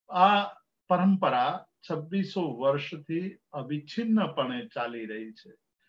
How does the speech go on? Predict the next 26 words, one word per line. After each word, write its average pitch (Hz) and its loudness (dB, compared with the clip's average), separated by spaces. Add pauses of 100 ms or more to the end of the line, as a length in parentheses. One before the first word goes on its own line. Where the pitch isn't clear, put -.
(420)
એની 220 2
પાછળના 220 2
કારણો 180 4
ઘણા 202 8
બધા 135 2
છે 139 -12
કે 165 -6
જ્યારે 185 6
આપણે 190 4
કોઈકને 165 -8
દાન 143 -2
આપીએ 147 -4
છીએ 147 -12
ત્યારે, 135 0
ગઈકાલે 160 0
પણ 156 -4
આપણે 123 -6
દાનની 120 -6
વાત 110 -8
કરી 110 -10
હતી, 110 -16 (520)
આજે 175 0
પણ 147 0 (180)
આપણે 156 -4
દાનની 143 -2
વાત 123 -4